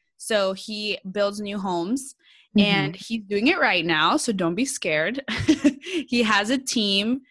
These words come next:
Speaker 1: My husband is, like, super accelerated. Like, when he says he's gonna do something, he's doing it.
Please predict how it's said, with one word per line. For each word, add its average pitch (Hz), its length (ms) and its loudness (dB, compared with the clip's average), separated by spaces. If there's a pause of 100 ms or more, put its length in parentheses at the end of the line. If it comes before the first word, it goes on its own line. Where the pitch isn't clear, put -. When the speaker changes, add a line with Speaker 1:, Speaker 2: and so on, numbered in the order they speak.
(220)
Speaker 1:
My 214 140 -2
husband 233 340 -2
is, 233 120 -4
like, 226 140 -4
super 202 420 -4
accelerated. 180 680 -2
Like, 170 220 -4
when 185 140 -6
he 196 300 -10 (120)
says 196 360 -6
he's 190 120 -8
gonna 180 140 -8
do 165 100 -8
something, 180 480 -16
he's 165 220 -16
doing 139 300 -18
it. 87 120 -20